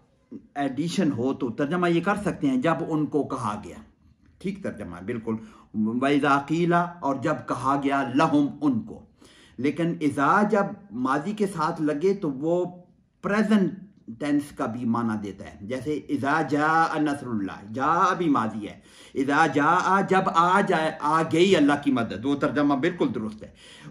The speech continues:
जब आ जाए अल्लाह की मदद, ये भी दुरुस्त है। और जब आ जाती है अल्लाह की मदद, और यहाँ पे वइज़ा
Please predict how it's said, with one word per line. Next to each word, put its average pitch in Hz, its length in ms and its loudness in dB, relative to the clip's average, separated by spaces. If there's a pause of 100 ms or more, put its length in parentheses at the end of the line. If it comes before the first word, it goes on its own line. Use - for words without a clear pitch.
(220)
जब 175 340 0
आ 185 280 6
जाए 170 400 4
अल्लाह 202 280 2
की 175 160 -4
मदद, 143 320 -2
ये 170 120 4
भी 269 140 -2
दुरुस्त - 380 -10
है। - 80 -18 (320)
और 151 140 -2
जब 170 200 2
आ 175 300 6
जाती 156 500 0
है 226 100 6
अल्लाह 156 280 4
की 151 160 0
मदद, 104 320 -4 (340)
और 139 140 2
यहाँ 143 260 4
पे 196 140 4
वइज़ा 170 440 4